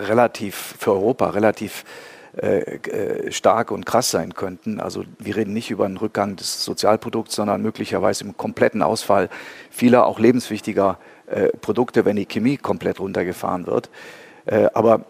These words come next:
ich maß mir da jetzt auch, äh, kein, äh, kein Urteil an, nur es steht zu befürchten, äh, dass Putin erstmal mit seiner,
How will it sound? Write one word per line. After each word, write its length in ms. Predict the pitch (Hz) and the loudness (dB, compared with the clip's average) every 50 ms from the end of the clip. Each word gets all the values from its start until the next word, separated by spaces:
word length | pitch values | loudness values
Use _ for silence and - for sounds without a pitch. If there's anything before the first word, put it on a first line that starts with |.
| _ | _
ich 140 | - 104 - | -14 -12 -2
maß 260 | - 110 123 139 - | 2 2 2 4 2
mir 100 | 123 113 | 2 4
da 120 | 107 110 107 | 4 6 4
jetzt 140 | 110 - - | 4 4 4
auch, 200 | - 107 - - - - | 2 2 2 -4 -12 -8
äh, 200 | - - 90 - - - - - - _ _ _ | -2 0 0 0 -2 -6 -16 -20 -20 _ _ _
kein, 360 | - - 107 107 107 101 - | 0 0 0 0 -2 -4 -6
äh, 640 | - - - - - - - - - - - - - - | -6 -8 -8 -10 -10 -8 -8 -8 -8 -10 -10 -12 -12 -6
kein 220 | - - 104 107 - | -2 -2 -2 0 0
Urteil 440 | 113 143 - - 104 92 98 104 | 0 0 2 2 0 2 2 2
an, 320 | - 98 104 120 135 127 117 | 0 0 0 0 0 0 0
nur 260 | 117 113 110 104 - | 4 4 4 4 4
es 320 | - - - - - - | 2 -2 -4 -6 -8 -6
steht 300 | - - - 117 117 113 | -6 -2 2 2 2 2
zu 160 | - - 127 104 | 2 -2 0 0
befürchten, 640 | 104 95 - - 110 113 117 - - - 120 117 - - - - - - - - - - _ | 0 -2 2 2 2 2 2 0 -4 -6 -6 -6 -6 -10 -16 -16 -18 -18 -20 -20 -20 -20 _
äh, 300 | - - 104 104 104 85 | -4 0 0 2 2 0
dass 280 | - - 110 104 - | 0 0 -2 -2 -2
Putin 400 | - - 123 117 - 127 120 110 | -6 -4 -4 -2 2 2 2 2
erstmal 640 | - - 92 110 - - 117 110 107 107 107 110 - - | 2 0 0 0 0 0 2 4 4 6 6 4 2 0
mit 220 | - 101 104 - | -4 -8 -6 -2
seiner, 500 | - 107 107 110 110 104 101 101 95 - | 2 2 2 4 4 4 2 2 -2 -6